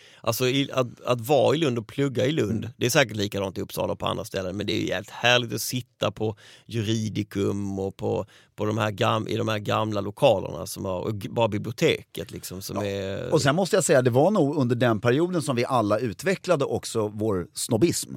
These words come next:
Speaker 2: så att säga. Vi kom,
Speaker 1: Klädesmässigt,
Speaker 2: ja,
Speaker 1: menar
Speaker 2: vi
Speaker 1: du?
Speaker 2: kom ju ur grungen,
Speaker 1: Ja.
Speaker 2: eh, in i universitet.
Speaker 1: Mm.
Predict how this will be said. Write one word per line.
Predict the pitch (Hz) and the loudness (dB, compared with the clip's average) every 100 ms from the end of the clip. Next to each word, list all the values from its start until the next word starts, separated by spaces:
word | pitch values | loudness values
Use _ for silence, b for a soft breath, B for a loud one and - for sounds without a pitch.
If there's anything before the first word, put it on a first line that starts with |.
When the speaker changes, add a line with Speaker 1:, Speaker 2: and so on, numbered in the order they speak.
| - | -12
Speaker 2:
så | - | -8
att | - | -6
säga. | 69 - b b b b | -6 -8 b b b b
Vi | 147 | 2
kom, | - 196 | 8 10
Speaker 1:
Klädesmässigt, | 165 135 - 90 120 | 10 6 0 2 6
Speaker 2:
ja, | |
Speaker 1:
menar | 113 127 | 6 6
Speaker 2:
vi | |
Speaker 1:
du? | - | 8
Speaker 2:
kom | 214 208 | 8 8
ju | 202 | 8
ur | 170 135 | 6 6
grungen, | 117 110 80 - 120 190 _ - | 6 2 2 -2 -2 -2 _ -4
Speaker 1:
Ja. | 98 101 117 135 _ - | 0 2 0 -6 _ -2
Speaker 2:
eh, | 143 135 135 | 4 4 4
in | 151 135 | 4 4
i | 131 | 4
universitet. | 120 113 95 95 98 160 - - | 4 4 2 2 0 0 -6 -12
Speaker 1:
Mm. | 98 95 101 | -8 -8 -8